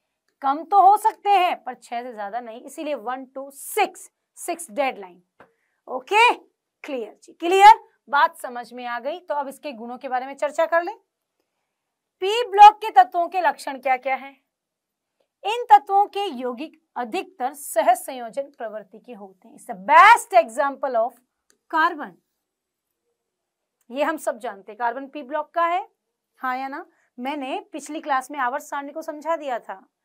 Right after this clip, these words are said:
इसीलिए मैं कह रही हूँ कार्बन कौन से ब्लॉक का है? पी ब्लॉक का है, राइट? वैसे तो मैं यहाँ भी बता रही हूँ, पर फिर भी आपको आवर्त सारणी याद हो, है ना? अगर नहीं है तो इसके लिए मैं अलग से एक वीडियो बनाया है,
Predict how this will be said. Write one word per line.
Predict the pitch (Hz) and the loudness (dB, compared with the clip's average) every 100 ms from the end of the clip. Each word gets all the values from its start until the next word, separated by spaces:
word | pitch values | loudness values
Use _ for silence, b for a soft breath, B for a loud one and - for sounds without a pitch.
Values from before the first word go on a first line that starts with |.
| _ _ | _ _
इसीलिए | - - 320 302 | -20 -14 -10 -10
मैं | 285 277 | -10 -12
कह | 262 | -10
रही | 240 | -12
हूँ | 220 | -12
कार्बन | 220 254 254 285 | -4 -4 -4 -8
कौन | 277 277 | -10 -10
से | 269 | -12
ब्लॉक | 247 285 285 | -10 -10 -10
का | - | -12
है? | 311 330 415 _ _ _ _ _ - | -12 -12 -14 _ _ _ _ _ -6
पी | 330 240 | -6 -6
ब्लॉक | 202 196 196 | -12 -16 _
का | - | -20
है, | 214 214 | -20 -16
राइट? | 214 240 370 _ _ _ | -8 -8 -8 _ _ _
वैसे | 233 254 - | -12 -10 -8
तो | |
मैं | 359 370 | -6 -2
यहाँ | 320 320 | -2 -2
भी | 311 | -4
बता | 294 254 330 | -6 0 0
रही | 311 277 | 0 -6
हूँ, | 320 | -10
पर | 320 | -10
फिर | - 311 | -10 -16
भी | 262 294 | -10 -6
आपको | 240 - 285 | -6 -6 -6
आवर्त | 240 240 240 | -6 -8 -12
सारणी | 262 226 233 220 | -16 -16 -18 -16
याद | 196 220 240 277 | -14 -16 -14 -6
हो, | 311 262 - _ _ _ - | -4 -4 -8 _ _ _ -8
है | |
ना? | 320 - b b b | -4 -4 b b b
अगर | 240 285 262 | -6 -4 -4
नहीं | 214 240 285 | -6 -8 -6
है | 359 | -6
तो | 359 | -6
इसके | 294 - 311 | -12 -12 -12
लिए | 294 | -8
मैं | 277 | -6
अलग | 269 | -8
से | 285 311 | -8 -16
एक | 233 | -14
वीडियो | 262 277 | -14 -12
बनाया | 247 240 240 240 | -12 -12 -10 -8
है, | 294 | -6